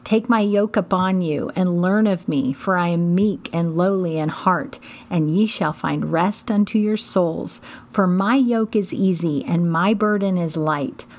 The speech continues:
God offered his rest to Israel in the promised land. We see that in Exodus chapter thirty-three. But they doubted his word and refused to enter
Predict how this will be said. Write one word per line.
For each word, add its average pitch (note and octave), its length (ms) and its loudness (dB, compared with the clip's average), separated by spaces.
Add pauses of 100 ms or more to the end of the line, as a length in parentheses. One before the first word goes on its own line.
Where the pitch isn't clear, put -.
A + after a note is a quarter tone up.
(380)
God G3+ 440 0 (100)
offered F3+ 560 0
his A#3+ 540 0
rest F3+ 420 0
to - 180 -2
Israel F3+ 440 0
in F#3 160 2
the F#3+ 80 0
promised F3 440 0
land. B3 240 0
We - 120 0
see - 160 0
that G3+ 220 0
in F3+ 160 -2
Exodus F3 460 -2
chapter E3+ 340 -4
thirty-three. E3+ 720 -2 (400)
But G3+ 160 2
they F3 160 4
doubted F#3+ 540 0
his C#4 280 -2
word F#3+ 260 2
and E3+ 160 -2
refused G#3+ 640 0
to - 180 -2
enter F3+ 540 0